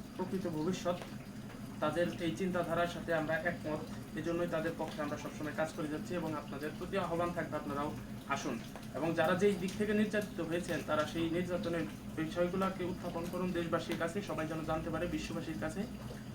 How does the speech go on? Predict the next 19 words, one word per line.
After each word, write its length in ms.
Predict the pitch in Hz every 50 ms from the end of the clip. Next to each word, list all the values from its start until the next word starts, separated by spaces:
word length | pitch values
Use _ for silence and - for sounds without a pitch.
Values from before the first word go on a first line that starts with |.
| - - -
আমরাও 280 | 131 135 151 175 185 180
ছোট 120 | 185 190 185
উদ্যোক্তা 360 | 196 190 185 180 175 - 180
হিসেবে 260 | 175 175 180 180 180
অনেক 200 | 180 180 180 175 -
দিকে 160 | - 180 175 180
এই 140 | 175 180 180 -
বিড়ম্বনার 420 | 190 180 185 180 175 175 170 165 160 -
শিকার 220 | - - 175 160
হচ্ছি। 280 | 147 165 180 - - 208
এই 220 | 208 170 170 180 170
নির্যাতনের 560 | 170 175 175 - 185 180 - 185 180 170 156
দিক 100 | 175 175 -
থেকে 160 | 208 214 220
কিন্তু 220 | 214 226 220 202 208
আসলে 200 | 202 - 196 196
আমাদের 220 | 190 190 185 185
মনে 220 | 190 185 185 190 - - - - - - - - - - -
একটা 220 | 156 - 175